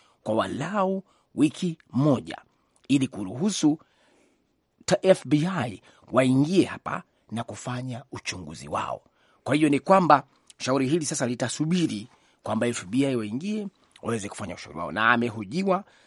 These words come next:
eh, baada ya shauri hili. Hali kadhalika Senator Coons naye ame-, amezungumza, ambaye yeye ni sasa kwa upande wa chama cha Democrat, akisema kwamba anashukuru sana kwa uamuzi Jeff Flake na kwamba hivi sasa yeye anasema yuko tayari kushirikiana Jeff Flake kufanya kazi kwa pamoja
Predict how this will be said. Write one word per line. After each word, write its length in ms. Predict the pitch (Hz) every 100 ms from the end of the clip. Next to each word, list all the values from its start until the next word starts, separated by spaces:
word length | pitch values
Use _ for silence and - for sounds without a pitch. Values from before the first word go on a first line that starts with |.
| _
eh, 340 | 82 95 98
baada 320 | 98 117 117 104
ya 520 | 101 95 90 90 87
shauri 420 | - - - 87 107
hili. 380 | 160 160 175 -
Hali 180 | 95
kadhalika 460 | 95 95 117 110 110
Senator 380 | - 117 113 104
Coons 400 | - 143 135 117
naye 220 | 131 123
ame-, 360 | 104 98 92 - - -
amezungumza, 680 | - 98 92 104 131 160 135
ambaye 180 | 139 151
yeye 220 | 151 135
ni 140 | 120
sasa 260 | 113 131 117
kwa 140 | 110
upande 340 | 107 120 117 101
wa 260 | 92 80
chama 260 | - 107 87
cha 120 | 101
Democrat, 360 | 165 185 190 - - - -
akisema 400 | 101 107 131 110
kwamba 320 | 131 120 -
anashukuru 580 | 120 117 - - 165 127
sana 320 | 170 156 120
kwa 120 | 127
uamuzi 320 | 117 131 98
Jeff 100 | 92 -
Flake 240 | - - - _ _ -
na 100 | 113
kwamba 220 | 123 117
hivi 140 | 101
sasa 320 | 110 156 - 120
yeye 160 | 120
anasema 380 | 95 - 143 104
yuko 260 | 117 - 131
tayari 380 | 147 185 117
kushirikiana 520 | - 120 110 - 139 98
Jeff 200 | 120 -
Flake 320 | 185 170 - _ _ _ -
kufanya 320 | - 123 131
kazi 220 | 139 127
kwa 100 | 131
pamoja 480 | 123 139 170 170